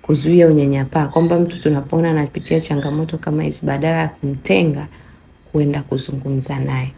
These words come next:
kujua ni jinsi gani tunaweza kumsaidia. Sawa.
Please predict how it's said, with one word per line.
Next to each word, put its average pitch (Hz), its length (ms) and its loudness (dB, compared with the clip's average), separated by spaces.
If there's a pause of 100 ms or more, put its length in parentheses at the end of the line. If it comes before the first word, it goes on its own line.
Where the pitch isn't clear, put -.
kujua 143 240 -2
ni 143 120 0
jinsi 139 320 -4
gani 151 260 0
tunaweza 139 560 -2 (500)
kumsaidia. 127 880 -2 (2000)
Sawa. 135 580 -2